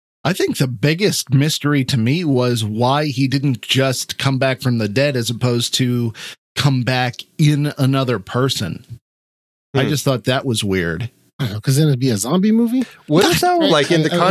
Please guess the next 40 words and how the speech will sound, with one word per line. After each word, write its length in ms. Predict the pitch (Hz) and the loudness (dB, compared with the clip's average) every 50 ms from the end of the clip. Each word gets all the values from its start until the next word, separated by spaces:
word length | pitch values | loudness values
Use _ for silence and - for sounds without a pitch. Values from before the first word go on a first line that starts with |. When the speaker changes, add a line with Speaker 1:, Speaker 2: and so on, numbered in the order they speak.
| 170 | 4
Speaker 2:
context 200 | 151 151 165 151 135 | 4 4 4 4 4
Speaker 3:
know. 40 | |
Speaker 2:
of, 220 | 127 - - 151 175 | 2 2 2 2 2
well, 140 | 190 208 202 | 2 2 4
and 100 | 202 208 | 4 4
I 40 | 208 | 4
Speaker 3:
<laughs> 0 | |
So 40 | 196 | 4
Speaker 2:
guess 180 | 135 226 247 - | 4 2 2 2
that's 280 | - 233 185 - - - | 2 2 2 2 0 0
the, 220 | 160 143 139 131 _ | 0 -2 -2 -2 _
is, 220 | - 170 170 165 - | 0 0 0 0 0
Speaker 3:
Yeah. 160 | 156 147 127 | -2 -2 2
Speaker 2:
what 140 | 170 214 269 | 2 2 2
are 60 | 247 | 2
the 120 | 190 190 165 | 2 2 2
limitations 680 | 160 165 165 160 - - 156 156 147 - 151 135 117 120 | 2 2 2 2 0 0 0 0 0 0 -2 0 2 2
of 160 | 120 104 - | 0 0 0
these 240 | 117 113 104 92 104 | -2 -2 -2 -2 0
wishes? 520 | 107 127 156 - - 110 85 - 127 - | 0 0 2 2 0 -2 -2 -2 -8 -6
Because 380 | - 117 113 - 123 120 110 110 | -2 -4 -2 2 2 0 2 4
then 160 | 127 143 156 | 4 4 4
all 220 | 147 131 123 117 | 4 4 4 4
of 40 | 110 | 2
a 20 | 101 | 2
sudden 240 | - 131 120 110 110 | 2 0 2 2 0
I 60 | 107 | 0
feel 140 | - 127 120 | 2 2 2
like 180 | 113 110 107 - | 2 2 0 -2
it's 240 | 107 104 - - | -6 -6 -6 -8
Disney's 440 | - 110 117 120 120 107 120 113 101 | -8 -2 0 0 0 0 -2 -2 0
Aladdin. 400 | 107 107 110 110 120 120 107 98 | 0 2 2 2 0 0 -2 -2
I 120 | 101 104 104 | -2 -4 -4
can't 360 | - - 110 120 127 - - - | -4 -2 -2 -2 -2 -4 -6 -6
bring 180 | 131 127 120 | -4 -4 -4
people 340 | - 131 131 123 - 131 117 | -2 -2 -2 0 0 0 0
back 300 | 98 123 120 123 120 - | 2 0 0 0 -2 -2
from 220 | - 135 127 123 | -2 -2 -2 0
the 80 | 120 117 | 0 -2
dead. 420 | 110 131 135 143 131 117 101 - | 0 2 2 2 2 0 -2 -4